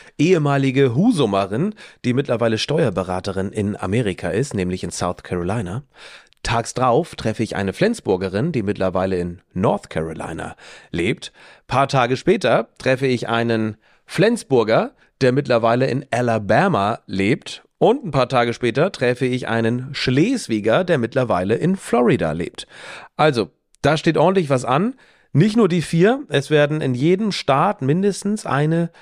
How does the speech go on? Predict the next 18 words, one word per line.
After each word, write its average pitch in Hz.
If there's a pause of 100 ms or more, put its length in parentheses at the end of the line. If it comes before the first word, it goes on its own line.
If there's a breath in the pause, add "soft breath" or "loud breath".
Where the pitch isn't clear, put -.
(160 soft breath)
Person 131 (380 soft breath)
interviewt 147 (120)
und 151 (420)
ich 127
bin 117
saugespannt 139
darauf, 120 (140)
wie 143
das 127
Leben 120
dort 120
vor -
Ort 131
ist. - (640 loud breath)
Denn, 156 (120)
wie 170
schon 185
gesagt, 139